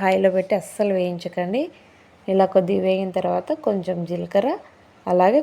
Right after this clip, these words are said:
కొబ్బరి పొడి. కొబ్బరి పొడి లేకుంటే కొబ్బరి ముక్కలు పల్లీలతో పాటు వేయండి, లాస్ట్లో వేయకండి, వేగవు. నేను కొబ్బరి పొడి వేస్తున్నాను కాబట్టి లాస్ట్లో వేశాను.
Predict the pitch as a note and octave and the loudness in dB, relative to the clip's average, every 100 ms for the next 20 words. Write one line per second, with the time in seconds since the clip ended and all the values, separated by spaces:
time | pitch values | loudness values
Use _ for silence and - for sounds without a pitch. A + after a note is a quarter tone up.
0 | - F#3+ E3+ F3+ F3+ E3 - _ E3+ - | 4 4 4 2 0 -2 -4 _ -12 -6
1 | E3 F3 F3 G#3 G#3+ G#3 G#3 G#3+ C#4 C#4+ | -2 -2 -2 -2 0 0 -2 -2 -2 0
2 | G#3 G3 G3 G3+ - A3 B3 - G3+ G#3 | 2 2 2 0 2 2 2 0 2 4
3 | G#3 G#3 G#3 G#3 A3 F#3+ F3+ G3+ F#3 F3 | 4 2 2 2 4 2 2 2 2 0
4 | - G3 F3+ E3+ F3 F3+ F#3+ F3+ F3 F3 | -2 2 4 4 2 -2 2 2 4 4
5 | G#3+ E4 - - - - _ - F3+ E3+ | 2 -2 -6 -20 -20 -20 _ -6 -4 0
6 | G3 E3 F3 G3+ G3+ F#3+ F#3+ G3+ F#3+ F#3 | 2 4 4 2 4 2 2 -2 -4 -2
7 | F#3 F3+ F#3 C4 G#3 F3 - G3 F3+ F3 | 0 2 0 0 2 2 0 0 0 0
8 | F3 F3+ G#3 | -2 -4 -4